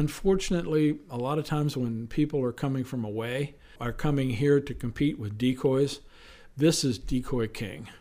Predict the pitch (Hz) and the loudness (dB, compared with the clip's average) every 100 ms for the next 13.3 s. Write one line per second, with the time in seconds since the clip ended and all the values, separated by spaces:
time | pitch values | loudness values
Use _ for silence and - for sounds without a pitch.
0 | - 127 123 117 151 143 123 - 156 143 | -12 -4 -2 2 4 4 2 2 4 4
1 | 131 131 113 110 123 - 117 123 - 131 | 2 0 0 -4 -10 -8 -4 -4 -4 -4
2 | 113 110 131 117 113 113 120 117 110 110 | -2 -2 -2 -2 -2 -2 -2 -2 -4 -6
3 | 131 113 - 123 113 110 107 110 139 135 | -6 -6 -6 -4 -2 -2 -2 4 6 6
4 | 131 131 113 120 113 107 107 113 117 107 | 2 2 0 0 -2 -2 -2 -2 -2 -4
5 | 101 - - - - 139 120 123 123 123 | -8 -8 -10 -14 -4 0 2 2 0 0
6 | 123 120 120 - - - - - - 151 | -2 -4 -8 -10 -16 -18 -20 -4 2 4
7 | 151 151 143 143 - - 127 107 110 110 | 8 8 8 4 -2 0 2 2 -2 -2
8 | 117 107 113 - - _ _ _ - - | -4 -6 -10 -14 -16 _ _ _ -20 -16
9 | - 127 120 117 113 - - - - 214 | -4 -2 0 0 -4 -8 -16 -20 -14 -2
10 | 147 151 151 135 123 120 113 123 120 117 | 4 4 6 6 4 0 -2 -2 0 0
11 | - 117 107 113 113 - 113 131 123 120 | 0 -2 -2 -4 -8 -10 -4 -2 0 0
12 | 135 120 - 110 - 113 104 - - - | -2 -2 -4 -6 -6 -6 -8 -10 -10 -10
13 | - 101 98 | -8 -8 -10